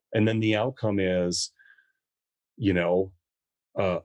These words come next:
they, they get their, their mark in the leader quadrant, on the Magic Quadrant, or, or whatever the two by two is, that the, the flavor of choice. And, and that really is not, that, that's a way for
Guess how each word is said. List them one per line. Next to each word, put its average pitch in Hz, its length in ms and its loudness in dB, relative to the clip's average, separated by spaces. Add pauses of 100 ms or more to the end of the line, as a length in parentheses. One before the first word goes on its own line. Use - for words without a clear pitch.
(160)
they, 110 220 2
they 95 200 2
get 117 240 2
their, 104 260 2
their 98 140 2
mark 101 320 0
in 98 80 0
the 95 80 0
leader 101 320 -2
quadrant, 73 580 -4
on 95 80 -4
the 92 80 -2
Magic 87 300 -4
Quadrant, 85 420 -2
or, 76 80 -8
or 82 260 -2
whatever 87 280 -2
the 80 100 -6
two 101 180 -2
by 82 140 0
two 98 300 0
is, 78 180 -4
that 82 180 -4
the, 82 240 -2
the 85 80 -10
flavor 90 360 -2
of 76 80 -6
choice. 101 500 -4 (1300)
And, 92 480 0 (220)
and 101 160 2
that 107 160 -2
really 110 380 2
is 90 220 0
not, 101 480 -4 (460)
that, 110 180 0
that's 110 200 0
a 113 80 4
way 110 300 0
for 95 680 0